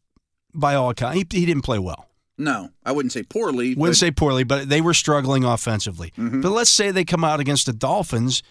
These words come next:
Speaker 1: and they score twenty-four, twenty-eight points.
Speaker 2: Right, right, right.
Speaker 1: And he looks good doing so, and they move the football.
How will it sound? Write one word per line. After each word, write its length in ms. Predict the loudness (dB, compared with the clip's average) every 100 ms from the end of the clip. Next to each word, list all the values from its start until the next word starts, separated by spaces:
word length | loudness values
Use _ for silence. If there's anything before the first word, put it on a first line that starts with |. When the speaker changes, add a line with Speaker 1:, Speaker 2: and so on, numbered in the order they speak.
| _ _ -4
Speaker 1:
and 100 | 0
they 80 | 0
score 380 | 0 -2 -2 -4 _ _
twenty-four, 500 | -4 -2 -2 -2 -6
twenty-eight 480 | -2 -2 0 -2 -4
points. 400 | -6 -6 -6 -8 -4
Speaker 2:
Right, 260 | -4 -4
right, 80 | -6
right. 180 | -6 -4
Speaker 1:
And 100 | 0
he 140 | 0 0
looks 200 | -2 -2
good 260 | 0 0
doing 260 | 0 0 0
so, 240 | 0 0
and 80 | 0
they 80 | 0
move 240 | 0 0
the 60 | -2
football. 520 | -2 -2 0 0 -2